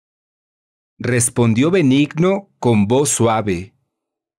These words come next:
"Conocí a Josefina el día de su llegada. Tuve que arrastrarla hacia la casa. El nahual y yo solíamos tenerla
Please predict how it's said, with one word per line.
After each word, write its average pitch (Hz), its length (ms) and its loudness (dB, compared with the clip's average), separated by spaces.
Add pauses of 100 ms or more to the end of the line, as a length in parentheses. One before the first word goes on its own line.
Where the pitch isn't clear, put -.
(920)
"Conocí 247 480 -4
a 349 100 -2
Josefina 135 1000 -8 (240)
el 135 240 -8
día 240 200 -4
de 254 120 -6
su 131 220 -8
llegada. 117 720 -10 (1200)
Tuve 226 340 -6
que 175 140 -4
arrastrarla 170 1000 -6 (180)
hacia 127 380 -4
la 120 180 -10
casa. 123 600 -10 (840)
El 127 220 -2
nahual 135 400 -2
y 160 180 -2
yo 185 280 -2 (380)
solíamos 214 760 -2
tenerla 185 720 -2